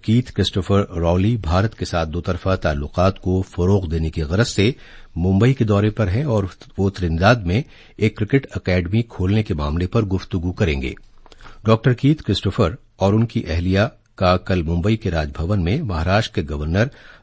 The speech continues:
रमेश बैस और उनकी अहलिया ने बाजाब्ता इस्तकबाल किया। इस मौके पर इजहार ख्याल करते हुए डॉक्टर कीथ क्रिस्टोफर रॉली ने कहा कि भारत की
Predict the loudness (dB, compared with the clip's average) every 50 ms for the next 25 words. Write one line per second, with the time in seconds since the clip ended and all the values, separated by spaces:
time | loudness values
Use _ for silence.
0 | -4 -2 0 2 2 2 2 0 -6 -6 -2 -2 0 0 0 0 -2 -2 -2 0
1 | 0 -2 -2 -4 -6 -6 -6 -6 -4 -2 -2 0 0 0 -2 -2 -4 -4 -4 0
2 | 0 -2 -2 -2 _ -2 -2 -2 -4 -6 -8 -8 -8 -6 -6 -8 -4 -2 -2 -2
3 | -2 -4 -6 -4 -4 -4 -4 -6 -10 -16 -18 -20 -20 -20 -20 -20 -20 -20 -20 -20
4 | -4 -2 0 0 4 4 4 4 4 4 4 4 2 0 2 0 2 2 4 4
5 | 2 2 2 2 2 2 2 0 -2 -6 -4 -2 -2 0 0 0 -2 -2 -4 -8
6 | -18 -20 -8 -2 0 0 0 0 -2 -2 -2 0 2 2 2 2 0 -2 -4 -2
7 | -2 -4 -2 0 -2 -2 -2 -4 -4 -2 0 0 2 2 2 2 0 0 0 0
8 | 0 0 -2 -2 -4 -6 -4 -4 -2 -2 -2 -2 -4 -4 -4 -4 -4